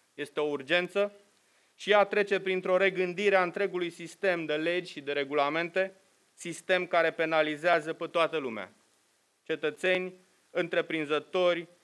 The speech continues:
entități economice, instituții sociale și culturale. Este un prim pas,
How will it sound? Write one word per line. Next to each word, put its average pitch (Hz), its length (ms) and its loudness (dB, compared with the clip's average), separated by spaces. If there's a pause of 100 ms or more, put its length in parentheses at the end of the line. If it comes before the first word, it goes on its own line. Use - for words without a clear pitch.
(180)
entități 180 640 -2
economice, 165 840 -4 (280)
instituții 175 640 -6
sociale 151 760 -2
și - 160 -18
culturale. 127 600 -4 (800)
Este 160 220 -4
un 190 140 0
prim 226 240 -4
pas, 202 460 2